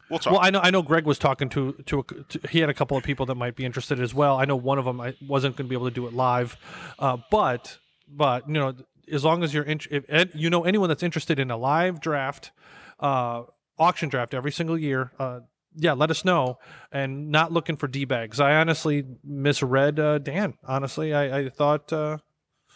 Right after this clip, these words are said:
Speaker 2: didn't think he would do something like that, because it's one thing to ignore me. It's another thing to fuck everyone else in the league. So that's where I draw the line. Okay, so after that, let's talk about the playoffs. Unfortunately,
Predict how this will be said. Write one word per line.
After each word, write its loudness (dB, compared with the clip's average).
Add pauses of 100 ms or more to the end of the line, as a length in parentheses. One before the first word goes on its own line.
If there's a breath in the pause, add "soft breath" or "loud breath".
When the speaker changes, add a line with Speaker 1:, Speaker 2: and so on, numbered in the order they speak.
(220 soft breath)
Speaker 2:
didn't 2
think 2
he 0
would 0
do 4
something -4
like -8
that, -8
because 2
it's -2
one 2
thing 0
to 2
ignore 0
me. -4
It's -4
another 0
thing -4
to -2
fuck -2
everyone -2
else -4
in -8
the -10
league. -10
So -6 (500 loud breath)
that's 2
where 4
I 2
draw 0
the -10
line. -18 (180)
Okay, 0
so 0
after 2
that, -2
let's -6
talk -2
about -4
the -20
playoffs. -10 (1200 loud breath)
Unfortunately, 0